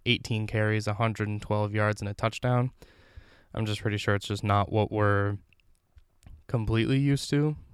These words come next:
when it comes to Derrick Henry. I mean, Corey, even Corey Davis, if you, if you just look at these numbers, Corey Davis, eight receptions,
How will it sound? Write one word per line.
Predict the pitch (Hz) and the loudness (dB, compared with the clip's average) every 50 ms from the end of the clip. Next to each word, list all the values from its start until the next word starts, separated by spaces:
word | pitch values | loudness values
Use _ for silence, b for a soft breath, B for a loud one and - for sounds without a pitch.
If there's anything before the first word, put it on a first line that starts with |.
| - - - | -20 -10 -2
when | 123 120 120 | 0 2 2
it | 117 | 4
comes | - 123 120 - | 2 0 0 0
to | - | 0
Derrick | 123 123 127 123 | 2 2 2 2
Henry. | - 127 131 135 139 143 147 147 - - _ _ _ _ - - _ _ _ - _ _ _ _ _ _ _ _ _ _ - - B B B B B B B B B B _ _ _ _ _ _ _ _ _ - _ - | 2 0 0 0 0 0 0 -2 -4 -10 _ _ _ _ -20 -20 _ _ _ -20 _ _ _ _ _ _ _ _ _ _ -20 -20 B B B B B B B B B B _ _ _ _ _ _ _ _ _ -20 _ -4
I | - 117 | -2 0
mean, | 107 104 101 110 - - | 0 0 0 -2 -2 2
Corey, | - 113 110 107 104 101 | 4 4 6 4 4 0
even | - - 117 113 113 110 | 0 0 0 2 0 0
Corey | - 113 110 107 | 2 4 4 4
Davis, | 107 113 107 104 107 107 - | 6 6 4 4 2 0 -2
if | - 113 117 - | -2 -4 0 0
you, | 123 - | 2 4
if | - 127 120 - | 4 2 2 2
you | 131 127 | 0 2
just | 135 147 143 - | 2 0 2 2
look | 165 160 - | 0 2 2
at | 151 - - | -2 0 0
these | 127 117 113 | 0 2 4
numbers, | 113 113 113 110 107 107 107 - | 4 4 4 4 2 -2 -2 0
Corey | - 123 117 113 | 4 4 6 6
Davis, | 110 113 113 113 110 113 110 - - | 6 4 4 4 2 0 0 0 0
eight | 120 123 - | -2 -2 0
receptions, | - 113 - - 113 110 - - 113 110 110 107 107 104 104 - - | 0 0 2 2 0 0 0 -2 0 0 0 0 -2 -4 -4 -8 -10